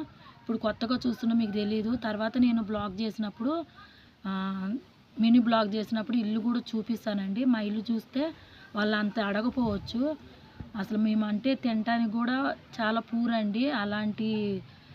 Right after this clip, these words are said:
ఇంట్లో ఉంటున్నాం మేము, అలాంటి తిండి తింటున్నాం. అయితే అందులో ఉండే మేము ఎంతో కొంత YouTube-లో డబ్బులు సంపాదించుకోవచ్చు, మా కాళ్ళ మీద నేను బతకొచ్చు అన్నట్టు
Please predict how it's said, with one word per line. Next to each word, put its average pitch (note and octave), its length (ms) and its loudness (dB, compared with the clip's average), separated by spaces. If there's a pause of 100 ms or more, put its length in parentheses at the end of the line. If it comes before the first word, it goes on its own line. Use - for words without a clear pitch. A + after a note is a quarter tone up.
(320)
ఇంట్లో A#3 280 2
ఉంటున్నాం G#3 440 2
మేము, G3 260 -2 (160)
అలాంటి G#3 460 -2 (340)
తిండి A3 180 2
తింటున్నాం. A3 480 2 (520)
అయితే G#3+ 260 2
అందులో A#3 360 4
ఉండే A#3 300 4
మేము A3 380 4
ఎంతో G#3+ 360 -4
కొంత A3+ 300 -2
YouTube-లో A3 720 -2 (680)
డబ్బులు G#3 260 0
సంపాదించుకోవచ్చు, G#3+ 920 -2 (540)
మా G3+ 80 -2
కాళ్ళ G#3 300 -2
మీద A#3 160 2
నేను A3+ 180 2
బతకొచ్చు G3+ 520 -6
అన్నట్టు G#3 380 -2